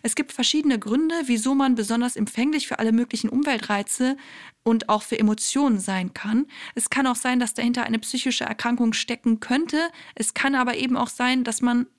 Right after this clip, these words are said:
eben einfach ein sehr reizempfänglicher Mensch ist. Da muss man dann schon sehr genau hinschauen. Wenn man tatsächlich hochsensibel ist und eine psychische Erkrankung ausschließen kann, heißt das nicht,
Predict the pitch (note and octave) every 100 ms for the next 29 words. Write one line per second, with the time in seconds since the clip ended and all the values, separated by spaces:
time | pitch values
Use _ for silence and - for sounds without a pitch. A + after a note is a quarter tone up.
0 | - A#3 A3+ G#3 A3 A#3 A#3+ A#3 B3 A#3
1 | C4 A#3 A3+ A#3 B3 B3+ A#3+ C4 B3 -
2 | - - - - - - G#3+ A#3 - A#3+
3 | A#3 A3+ - A#3 A#3 A#3 - - A3 A3
4 | A3 A3 G#3 G#3 A3 G#3+ - F#3 - B3
5 | _ _ _ - G#3+ B3 C#4+ C#4 B3+ -
6 | D4+ - B3+ - C#4 E4 D4 D4 C#4+ C#4+
7 | - D4+ - B3+ B3 A3+ A3+ - B3 B3
8 | A3+ - G#3+ - A3 G#3+ - A#3 F#4+ -
9 | A#3+ G#3+ G3 G#3+ G#3+ A#3+ A#3 B3+ - A3
10 | A3+ B3+ F4+ -